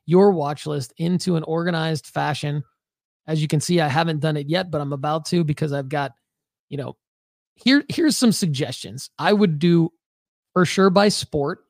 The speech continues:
I would potentially do by player. And I would potentially do by card type. So for example, Kaboom or Downtown or Prism Silver, Prism Silver P S A ten. Um, I think that is a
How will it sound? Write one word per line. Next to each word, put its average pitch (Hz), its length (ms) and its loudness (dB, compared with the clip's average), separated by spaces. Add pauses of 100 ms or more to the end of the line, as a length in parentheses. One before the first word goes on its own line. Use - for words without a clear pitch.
(800)
I 185 80 2
would 190 140 6
potentially 190 520 0
do 170 160 2
by 147 240 0 (120)
player. 160 580 -6 (880)
And 175 120 0
I 190 40 6
would 185 140 4
potentially 185 500 2
do 165 280 0
by 151 480 -2 (160)
card 165 400 -2
type. 151 320 -4
So 151 100 -4
for 151 160 -8
example, 139 440 -6
Kaboom 156 600 2 (260)
or 160 140 0
Downtown 160 800 -2
or 147 160 -8
Prism 156 380 -2
Silver, 156 480 -2
Prism 139 280 -8
Silver 151 300 -4
P 170 220 -4
S 160 120 -4
A 170 120 -4
ten. 139 480 -6 (720)
Um, 139 420 -8
I 190 120 2
think 220 240 0
that 180 160 2
is 156 120 0
a 143 220 -6